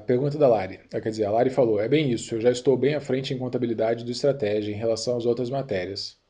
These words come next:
É isso aí, Lari, são aulas menores mesmo. Suzana perguntou, "Qual a melhor maneira de fazer os exercícios? O que você quer dizer com isso, Suzana?" Eu não entendi. Vamos tentar adivinhar.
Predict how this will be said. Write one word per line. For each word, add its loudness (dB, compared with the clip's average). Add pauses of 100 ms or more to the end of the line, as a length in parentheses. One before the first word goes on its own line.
(680)
É -6
isso -2
aí, 4
Lari, -2
são -8
aulas 0
menores -4
mesmo. -8 (2250)
Suzana 0
perguntou, 2
"Qual 6
a 6
melhor 4
maneira 2
de -6
fazer 2
os 2
exercícios? -4
O -8
que -8
você -6
quer -2
dizer -2
com -2
isso, -4
Suzana?" -6 (960)
Eu 0
não -2
entendi. -6 (1120)
Vamos 2
tentar 4
adivinhar. -2